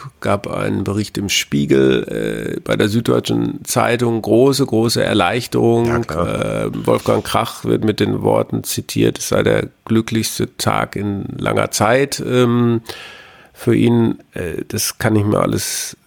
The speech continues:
Speaker 1: sehr gut vorstellen, was, was da in den Leuten und vor allem den Kollegen, ähm, vorgehen muss.
Speaker 2: Mhm.
Speaker 1: Ähm,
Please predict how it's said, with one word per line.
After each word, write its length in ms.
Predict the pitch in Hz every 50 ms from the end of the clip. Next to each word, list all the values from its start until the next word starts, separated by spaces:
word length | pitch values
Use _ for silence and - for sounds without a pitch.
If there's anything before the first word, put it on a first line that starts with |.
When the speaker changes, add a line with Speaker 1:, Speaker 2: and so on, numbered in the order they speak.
| _ _
Speaker 1:
sehr 140 | - 104 104
gut 160 | 101 101 -
vorstellen, 1040 | - - 107 107 110 - - - 110 110 110 107 107 110 107 104 98 - - - -
was, 460 | - - 107 107 107 101 - - - -
was 220 | 98 101 - -
da 160 | - 98 95
in 140 | 92 95 101
den 100 | 98 98
Leuten 720 | 98 101 104 104 - - - - - - - - - -
und 240 | - - - 50 -
vor 140 | - - 90
allem 160 | 95 104 101
den 160 | 98 98 98
Kollegen, 760 | - - 117 101 98 107 110 117 123 123 123 123 123 - - - -
ähm, 460 | - 110 107 107 104 - 104 104 104
vorgehen 440 | - - - 113 117 123 131 135 135
muss. 360 | 135 139 139 139 135 - - - -
Speaker 2:
Mhm. 380 | 120 110 104 95 90 95 113 127 - -
Speaker 1:
Ähm, 440 | - - 127 131 127 131 127 107